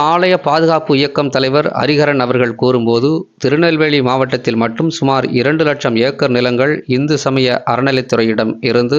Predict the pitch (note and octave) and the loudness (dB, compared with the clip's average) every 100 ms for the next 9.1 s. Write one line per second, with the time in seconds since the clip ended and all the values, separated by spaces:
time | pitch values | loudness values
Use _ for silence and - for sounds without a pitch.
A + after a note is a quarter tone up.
0 | D#3 B2+ B2+ D3 C#3+ C3+ C3+ C3+ A2+ - | 0 0 0 0 0 0 0 -2 -2 0
1 | C#3 C3+ C#3 - - A#2+ A#2+ C3+ C3+ C#3 | 2 2 0 -2 -4 -2 0 -2 -2 -2
2 | C3+ C3+ B2+ D3 D#3 - - C3 C#3+ C#3 | -2 -2 0 0 -2 -10 -4 -2 0 2
3 | C3+ C#3+ - - C#3 C#3+ C3 B2 C3 D3 | 0 0 -4 -4 -2 -2 0 0 0 -4
4 | - - - - - _ C#3+ D#3+ D3+ C#3+ | -8 -18 -20 -20 -20 _ 0 2 2 0
5 | C3 B2+ A#2+ - B2+ C3+ C3 C3+ - B2+ | 0 0 0 -2 -2 0 0 -2 -2 -2
6 | B2+ A#2+ A#2+ A#2 - A#2+ C3 B2+ A#2+ A2 | 0 0 0 -2 -2 -2 0 2 0 -2
7 | C#3 D3+ - B2+ D3 D3 C#3+ C#3 B2+ A#2 | -2 -2 -2 -2 0 0 0 0 0 2
8 | A#2 A#2+ C3+ D#3 - C3 D3 C#3+ C3+ C3 | 0 0 -2 -2 -2 0 2 2 0 0